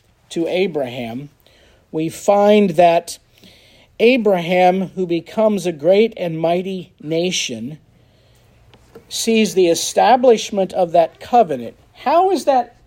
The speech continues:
covenant established? We often think it was established only with the giving of a sign, and that's it. But in the giving of that sign, verse nineteen says,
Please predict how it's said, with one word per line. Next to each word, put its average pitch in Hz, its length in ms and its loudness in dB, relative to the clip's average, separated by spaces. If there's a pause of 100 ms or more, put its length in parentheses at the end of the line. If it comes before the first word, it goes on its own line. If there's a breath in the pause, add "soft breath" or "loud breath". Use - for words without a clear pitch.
(160)
covenant 165 600 -6
established? - 920 -12 (720 soft breath)
We 185 140 2
often 240 460 4
think 226 320 0
it 220 80 -2
was 185 140 -4
established 196 840 -4
only 214 340 -6
with 196 200 -12
the 175 60 -12
giving 160 380 -4
of 147 120 -12
a 143 60 -14
sign, 110 520 -10
and 120 120 -18
that's 135 300 -16
it. - 520 -18 (720 soft breath)
But 165 180 -8
in 285 280 2
the 339 100 2
giving 277 500 -2
of 214 280 4
that 202 260 4
sign, 202 600 0
verse 226 340 -2
nineteen 214 680 -8
says, 139 720 -14